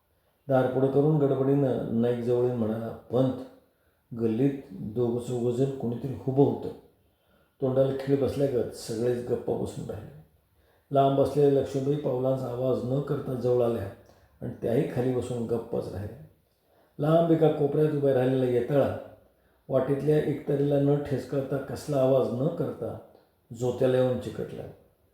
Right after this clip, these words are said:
खाली बघूनच म्हणाला, "जरा नरमाईनंच बोलला ते बरं झालं. चांगल्या मनानं काय आलं नव्हतं बघा तो." दत्तू म्हणाला, असं का करता? गल्लीत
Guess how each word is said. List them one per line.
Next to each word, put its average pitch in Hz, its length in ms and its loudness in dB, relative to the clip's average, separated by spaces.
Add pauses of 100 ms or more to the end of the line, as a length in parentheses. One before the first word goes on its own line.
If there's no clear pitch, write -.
(220)
खाली 131 160 0
बघूनच 135 340 2
म्हणाला, 117 360 -4 (1300)
"जरा 131 200 4
नरमाईनंच 139 720 4
बोलला 135 480 2 (100)
ते 143 60 -4
बरं 113 220 -6
झालं. 98 240 -12 (1000)
चांगल्या 135 300 4
मनानं 143 340 4
काय 151 200 0
आलं 147 260 2
नव्हतं 165 280 2
बघा 143 180 4
तो." 101 120 -2 (800)
दत्तू 113 180 -14
म्हणाला, 120 320 -6 (440)
असं 127 260 -4
का 175 100 4
करता? 113 380 -2 (640)
गल्लीत 127 460 2